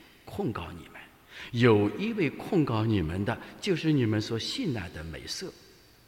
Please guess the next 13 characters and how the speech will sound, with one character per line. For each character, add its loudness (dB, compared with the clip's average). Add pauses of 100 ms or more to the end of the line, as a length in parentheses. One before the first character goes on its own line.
(560)
若 4
是 2
你 6
们 4
相 -4
信 0
梅 0
瑟， -2 (240)
必 2
会 -6
相 -6
信 -2 (120)
我， -6